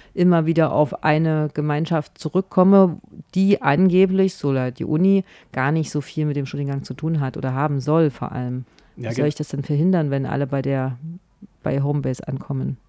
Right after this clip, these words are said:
Speaker 2: Ja, weil quasi die Uni wieder den S-E-O-Kurs nicht besucht hat, den was Loreto schon besucht hat. Und ich glaube, ich glaube, die, die, ich glaube, der, der, der spannendste Punkt ist halt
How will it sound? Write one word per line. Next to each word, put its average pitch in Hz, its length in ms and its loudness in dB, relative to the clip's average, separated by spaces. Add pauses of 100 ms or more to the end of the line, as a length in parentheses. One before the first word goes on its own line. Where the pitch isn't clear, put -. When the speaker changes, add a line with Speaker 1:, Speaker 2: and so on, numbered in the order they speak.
(120)
Speaker 2:
Ja, 120 200 -6
weil 120 180 -6
quasi 117 300 -6
die 120 160 -4
Uni 135 240 -4
wieder 127 160 -2
den 117 420 -4
S-E-O-Kurs 127 760 -6
nicht - 280 -12
besucht - 380 -12
hat, 113 120 -12
den 113 200 -6
was 110 100 -10
Loreto 120 440 -6
schon 147 180 -6
besucht - 420 -8
hat. 104 140 -6
Und 113 240 -4
ich 123 80 -8
glaube, 131 280 4
ich 135 60 4
glaube, - 200 4
die, 143 80 -4
die, 139 80 2
ich - 120 -4 (120)
glaube, 127 200 2
der, 123 240 2
der, 123 140 -8
der 120 80 0
spannendste 131 460 -4
Punkt 139 340 -2
ist 127 160 -2
halt 120 240 -2